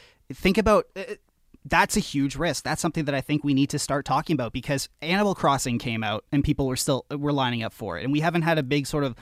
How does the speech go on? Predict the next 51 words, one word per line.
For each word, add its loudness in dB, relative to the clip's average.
momentous 2
thing 2
that's -4
happened. 0
So -2
everyone's 0
kind 0
of -2
been 0
able -2
to -6
stay -2
inside. -2
The -2
weather's -2
been 0
pretty -4
awful. -6
So, -8
it, -12
th-, -10
but -2
once 0
you -2
get 0
that 2
first -2
huge 2
alert, 6
and 2
if -4
the 0
Leafs 2
make 0
the 2
playoffs 4
and 2
then 2
go 4
far, 4
I 4
mean, 4
like, 0
no 4
matter 2
how 2
well 0
Toronto 0
has -4
handled 0
this, -6